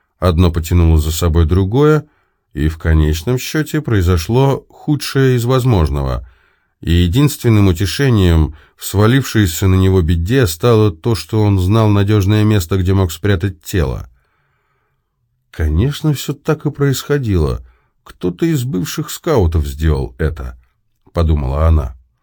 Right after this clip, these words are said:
И вдобавок всё обстояло столь хорошо, что у неё имелся отличный источник информации, который мог многое рассказать и наверняка не имел никакого отношения ко всей истории.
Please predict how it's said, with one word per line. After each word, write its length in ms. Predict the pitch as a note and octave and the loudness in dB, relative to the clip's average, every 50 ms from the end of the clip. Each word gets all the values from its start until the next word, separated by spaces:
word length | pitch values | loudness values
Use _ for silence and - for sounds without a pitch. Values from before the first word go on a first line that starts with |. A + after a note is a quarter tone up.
| _ _ _ _ _ _ _ - - - _ _ - | _ _ _ _ _ _ _ -20 -20 -20 _ _ -4
И 100 | F2 F#2 | -4 -2
вдобавок 640 | E2+ D#2+ A2 A2+ D3 F#3+ G3 F3+ D#3 - - - _ | 0 2 2 2 4 4 4 2 2 0 -6 -18 _
всё 380 | - - - - - F3+ F3+ - | -16 -12 -6 0 0 0 0 0
обстояло 720 | - B2 - - - - B2+ C3 C#3 D3+ C#3+ C3 A#2+ A2 | -2 -4 -6 -4 -4 -2 0 0 2 2 2 2 2 2
столь 300 | - - - C#3+ C3 A2+ | 0 0 0 2 2 2
хорошо, 540 | - - A2+ G#2+ G#2+ G#2+ - - F3+ F3+ | 2 2 2 2 2 0 0 0 0 0
что 220 | E3 - - - A2+ | 0 -2 -2 -2 0
у 80 | G#2+ | 2
неё 400 | G#2 G#2+ A2 A2+ C3 D3+ D3+ C#3+ | 2 2 2 2 2 2 2 2
имелся 420 | B2+ B2 C3+ D3 C#3+ - - - - | 2 2 2 2 0 -2 -2 -4 -4
отличный 720 | - - G2+ G2+ E2+ - A#2 C#3+ D#3 - - B2+ A2+ G#2 | -2 0 -2 -2 -2 -2 -4 -4 -4 -2 0 2 2 2
источник 500 | G2 E2 - - C3+ - - B2 A2+ - | 2 0 -2 -4 -4 -4 -2 -4 -2 0
информации, 1000 | B2 A#2+ A2 - - B2 B2+ C#3 D3 E3 D#3 - - - - E2+ D2+ C#2 B1+ - - - - - _ _ - | 0 0 0 0 0 0 0 2 2 2 0 -2 -4 -6 -4 -4 -2 -4 -4 -8 -12 -20 -20 -20 _ _ -4
который 460 | - F2+ E2+ F2+ F#2 F2 F2+ F2 E2+ | -2 -2 0 2 2 4 4 4 4
мог 440 | E2+ F2 F2+ F2 E2+ D#2+ - - - | 4 4 4 2 0 -2 -6 -4 0
многое 640 | F#2+ F#2 F#2+ F#2+ G#2+ C#3+ D#3 C#3 C#3+ D3 D3 C#3+ | 2 2 4 4 4 2 2 2 2 2 2 2
рассказать 720 | C#3+ C#3+ - - - - C#3 C#3 B2+ C3+ A2 E2+ D#2 - - _ _ _ _ _ _ | 2 0 -2 -4 -4 -2 0 0 2 2 2 2 0 -2 -6 _ _ _ _ _ _
и 100 | - E2+ | -2 0
наверняка 640 | F2 F2 E2+ F2+ F2+ E2 F2+ G2 F2 - - C3 C3+ | 2 4 4 4 2 2 2 2 0 0 0 0 2
не 240 | C3 B2+ B2 B2 A#2+ | 2 4 4 4 4
имел 220 | A#2+ B2 B2 A#2 | 4 4 4 4
никакого 540 | A2+ A2+ A2 A#2+ A2+ - - B2 A2+ A#2 A2+ | 4 2 2 0 -2 0 0 2 2 2 2
отношения 600 | A2 - A#2 A#2 G#2+ - - A#2+ A2+ A2 A2 G#2 | 2 2 2 0 0 0 0 2 2 2 2 2
ко 140 | - A2 G2+ | 0 0 -2
всей 260 | F2 - - A2+ A2 | -2 -2 -2 -2 -2
истории. 580 | G2+ - - - G2 F2 D2 C#2 C2+ C2 B1+ | -2 -4 -4 -2 -2 0 0 -2 -4 -6 -8